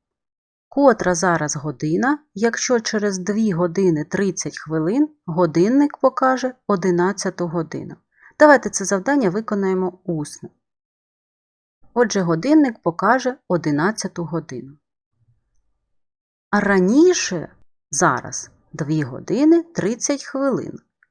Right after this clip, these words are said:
Тобто треба відняти від одинадцятої години дві години тридцять хвилин. Щоб відняти було легше, давайте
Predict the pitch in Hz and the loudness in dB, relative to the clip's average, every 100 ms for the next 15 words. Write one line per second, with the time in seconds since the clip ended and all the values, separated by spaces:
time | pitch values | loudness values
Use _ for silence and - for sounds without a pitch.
0 | _ _ _ - 185 - 185 180 - - | _ _ _ -6 -6 -2 -2 -2 -6 -10
1 | 175 180 190 214 302 320 _ - 175 208 | -4 0 0 0 -2 -4 _ -10 -6 -4
2 | 277 220 196 196 165 156 165 269 285 - | -4 -2 -2 0 0 -2 -4 -6 -6 -6
3 | 208 233 226 220 226 208 170 143 - 151 | -4 0 0 2 0 2 0 -2 -6 -8
4 | 147 147 139 143 156 240 302 330 320 170 | -6 -6 -4 -4 -2 2 4 4 0 -6
5 | 180 190 151 147 208 311 311 208 247 - | 0 0 0 0 4 4 4 0 -4 -4
6 | 247 - 220 180 123 220 - _ _ _ | -6 -4 -2 -2 -4 -10 -18 _ _ _
7 | _ _ _ _ - 247 214 233 226 233 | _ _ _ _ -2 0 2 -2 2 2
8 | 214 208 190 202 196 202 277 330 - 190 | 2 0 0 2 2 2 2 0 0 0
9 | 202 208 202 196 | 2 2 0 -4